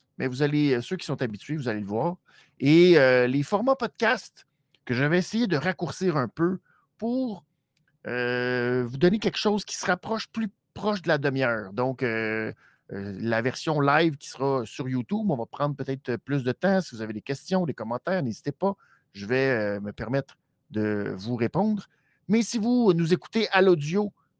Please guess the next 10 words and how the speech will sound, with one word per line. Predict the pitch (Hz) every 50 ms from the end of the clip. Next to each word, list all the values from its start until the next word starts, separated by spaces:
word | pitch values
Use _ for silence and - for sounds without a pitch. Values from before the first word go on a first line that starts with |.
| _ _ -
euh, | - 101 98 98 98 101
le | 104 113 135
lendemain | 147 151 143 135 131 135 135 139 147 160 170 175 _ _ _ - _ _
ou | - 95 101 101 104
les, | 101 104 104
sur | - - - 147 139
les | 131 117 117 113
lendemains, | 110 135 151 156 151 151 165 180 180 156
euh, | 131 113 107 107
d'émission, | 98 101 113 104 98 - - 131 143 175